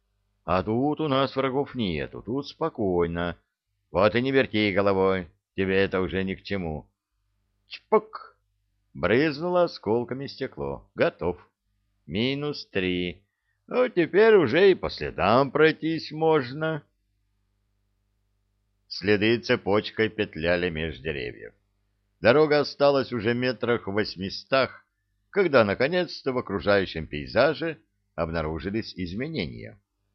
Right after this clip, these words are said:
Выразились они в убитом немце, который лежал около тропы. Уже холодноватый,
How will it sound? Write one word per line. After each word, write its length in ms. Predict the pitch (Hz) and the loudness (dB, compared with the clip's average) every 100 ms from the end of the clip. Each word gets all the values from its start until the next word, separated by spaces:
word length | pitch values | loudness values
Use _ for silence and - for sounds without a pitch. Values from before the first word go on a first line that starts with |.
| _ _ _ - | _ _ _ -12
Выразились 800 | 82 101 110 117 101 143 151 - | 0 4 6 6 4 -2 -2 -2
они 260 | 147 151 143 | -2 -2 -6
в 180 | 78 | -8
убитом 640 | - 98 90 123 131 147 147 | -6 -6 -2 -2 0 -2 -2
немце, 560 | 95 82 78 82 80 - _ _ - | -4 -4 -4 -8 -8 -10 _ _ -6
который 420 | 80 90 104 131 | -4 2 2 2
лежал 400 | 143 113 135 139 | 0 0 0 -2
около 380 | 80 80 95 107 | -4 -4 0 -2
тропы. 580 | - 131 131 76 62 - _ _ _ _ _ | 2 0 0 -4 -8 -12 _ _ _ _ _
Уже 360 | 73 73 90 101 | -12 -2 2 2
холодноватый, 1300 | 107 113 127 123 151 135 85 65 62 65 64 65 | 4 4 2 2 -2 0 0 2 -2 -8 -10 -14